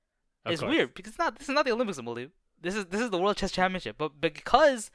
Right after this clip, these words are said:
Speaker 2: of what I, I wrote it down here, the World Anti-Doping Agency, 'cause of the Olympics or whatever, sanctions against Russia and other words like that, he can't compete, uh, under the Russian flag, so he has to compete under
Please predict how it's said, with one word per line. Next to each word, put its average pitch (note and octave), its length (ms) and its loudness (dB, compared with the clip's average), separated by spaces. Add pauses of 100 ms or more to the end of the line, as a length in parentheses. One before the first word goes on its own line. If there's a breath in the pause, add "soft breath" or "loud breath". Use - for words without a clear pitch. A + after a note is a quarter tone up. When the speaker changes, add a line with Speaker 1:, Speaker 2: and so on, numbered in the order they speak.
(280 loud breath)
Speaker 2:
of D#3+ 300 2
what D3+ 160 -2
I, C3+ 200 0
I B2+ 120 -4
wrote C#3 160 -4
it E3 40 -8
down D3+ 200 -4
here, C3+ 200 -12 (600)
the B2+ 260 0 (280)
World C#3 480 -4
Anti-Doping C#3 840 -2
Agency, C#3 460 -8
'cause C3 160 -8
of C3 80 -6
the B2 100 -4
Olympics C3+ 420 -8
or A#2 60 -8
whatever, A2+ 420 -6 (260 soft breath)
sanctions D3 420 -6
against B2+ 240 -6
Russia C3 320 -4
and B2 160 -4
other C3 160 -6
words A#2+ 220 -6
like A#2 160 -10
that, A2 220 -6 (380 soft breath)
he - 180 -12
can't - 380 4 (160)
compete, D#3 300 -4
uh, C#3+ 240 -4
under D3+ 160 -8
the C#3 80 -6
Russian C#3+ 200 -8
flag, D3 260 0
so - 40 -12
he D3 80 -2
has E3 100 2
to - 80 -4
compete F3 320 -4
under D#3 260 2